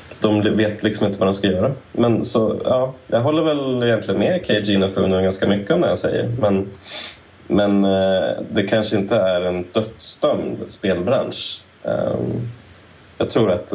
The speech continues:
det definitivt, eh, att man definitivt kan rädda,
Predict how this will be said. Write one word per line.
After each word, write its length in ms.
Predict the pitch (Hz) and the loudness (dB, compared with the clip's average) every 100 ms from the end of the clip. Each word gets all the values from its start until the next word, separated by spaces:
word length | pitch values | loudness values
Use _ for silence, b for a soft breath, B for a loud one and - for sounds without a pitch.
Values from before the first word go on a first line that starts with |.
| - | -2
det 120 | 92 | 0
definitivt, 840 | 82 92 - 95 - 120 113 - - | 0 -2 0 0 2 0 -2 -6 -2
eh, 220 | 113 110 110 - - - - | 0 0 -4 -8 -14 -10 -4
att 220 | - 90 - | -4 -4 0
man 180 | 92 | 0
definitivt 500 | 90 - - 113 98 | 2 0 0 0 0
kan 340 | - 95 87 87 - - - | 0 0 2 -2 -6 -14 -8
rädda, 520 | - 104 98 85 104 | -2 2 0 0 -2